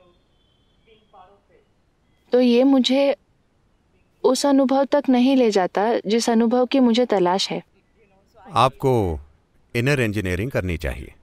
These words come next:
Speaker 1: मैं यही कहना चाहती थी। मैं वाकई आपके साथ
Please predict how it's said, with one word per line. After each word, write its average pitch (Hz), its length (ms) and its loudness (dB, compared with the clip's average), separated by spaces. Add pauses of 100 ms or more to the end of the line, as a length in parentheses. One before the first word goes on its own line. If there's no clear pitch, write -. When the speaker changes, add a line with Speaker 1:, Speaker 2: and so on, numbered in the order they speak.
(420)
Speaker 1:
मैं 226 80 0
यही 233 280 0
कहना 208 400 0
चाहती 190 320 -2
थी। - 220 -8 (540)
मैं 247 100 0
वाकई 240 420 0
आपके 233 340 0
साथ 240 200 -2